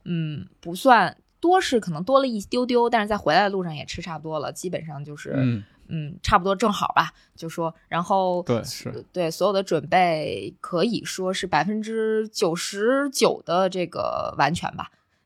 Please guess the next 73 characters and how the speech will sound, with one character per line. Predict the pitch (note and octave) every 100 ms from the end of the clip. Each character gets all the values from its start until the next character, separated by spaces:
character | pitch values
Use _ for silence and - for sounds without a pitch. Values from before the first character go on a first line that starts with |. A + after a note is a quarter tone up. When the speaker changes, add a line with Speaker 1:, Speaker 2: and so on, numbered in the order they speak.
| D#3+
Speaker 1:
不 | F3
敢 | D3+
说 | D#3+ G#3+
百 | F3+
分 | D#3 D#3+
之 |
百 | D#3+ -
啊， | - E2+ D2+ - _
跟 | - D3+ - _ _
Speaker 2:
是 | - -
的。 | G#2+ A2 -
Speaker 1:
肯 | - E3
定 |
还 | E3+
是 | D#3+ E3
有 |
一 | C#3+
些 | F3
疏 | F3 E3+
漏， | E3+ -
对。 | - - _ _ _ _
Speaker 2:
经 | - C#3
过 | C#3
这 | B2+
一 | A#2+
次 | B2
之 | A#2+
后， | B2
我 | G#2
们 | G2+ A2 A2+
也 | G2+ F#2+ F#2 G#2+
觉 | - G#2+
得 | A2+ A2 G#2
有 | G#2
一 | G#2+
些 | - A#2 A2+ A2+ - _ _ _ _ -
其 | -
他 | B2 C#3
的 |
装 | B2 A#2
备 | A2+ G2+ -
是 | - B2+ A2 G#2+
下 | - B2
一 |
次 | A2 A#2
可 | A#2
以 |
补 | A#2 G2+
进 | G2 B2+
的， | A2 G2+
这 | - A2
个 | -
Speaker 1:
没 | E3
错， | F3+ F3
没 | D#3
错， | A2+
Speaker 2:
等 | D#3
会 |
儿 |
再 | - B2+
说。 | B2
Speaker 1:
对， | A2+ -
等 | D3+
会 | E3
儿 |
再 | D#3
说， | D#3+ F#3 B3+ A#3+ D4 C4
<laughs> | - A#3+ - - -
先 | - G3+
按 | A3
下 | G3 G#3
不 | A3
表。 | -